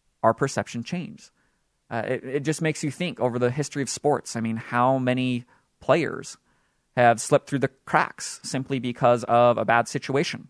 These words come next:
or a miscast role? How many Matt Staffords have just played on a Detroit Lions for their entire careers, these incredible talents, and their career ends, and unless you really watched him, you would never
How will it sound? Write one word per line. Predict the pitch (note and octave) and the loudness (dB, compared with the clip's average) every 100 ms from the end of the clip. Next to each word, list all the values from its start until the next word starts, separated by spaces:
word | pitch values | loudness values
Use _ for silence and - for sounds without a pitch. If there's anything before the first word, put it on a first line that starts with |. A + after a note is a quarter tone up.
| _ | _
or | A#2 A#2 | -2 0
a | |
miscast | B2 - C3 C3+ - | -2 -2 -2 -2 -4
role? | E3 _ _ _ _ _ - | -6 _ _ _ _ _ 0
How | D3+ | 2
many | D#3 D#3+ | 2 2
Matt | D3+ C#3 | 2 0
Staffords | - E3 - A#2 - | 2 2 2 -4 -6
have | A#2+ | -6
just | C3+ - | -6 -4
played | D3+ D3 | 0 2
on | - C3+ C3+ C3 | 2 0 0 -2
a | - | -2
Detroit | C3 C3 - C#3+ | 0 -2 0 -2
Lions | B2+ D#3 B2 B2+ | 2 0 -2 -10
for | - C3+ | -4 0
their | C3 | 0
entire | B2 C3 C3 | 2 2 2
careers, | - C#3+ A#2 - | 0 -4 -4 -4
these | C3 A#2+ A2 | -6 -6 -6
incredible | B2 - D3 D3+ D3 | -10 0 2 2 0
talents, | - E3 B2+ - - _ _ _ _ _ _ - | -2 -4 -4 -6 -18 _ _ _ _ _ _ -4
and | C#3+ | 0
their | C3+ | 0
career | - D#3 D#3+ | 0 4 4
ends, | - D#3 C#3 C3+ | 4 2 0 0
and | C3 | 2
unless | C3+ D#3+ D#3 | 2 2 2
you | |
really | D3 D3+ C3 | 4 4 6
watched | B2+ D#3+ - | 6 4 2
him, | B2+ | -4
you | B2+ C3+ | 0 0
would | A#2+ | 4
never | D3 D3+ C#3+ | 4 4 2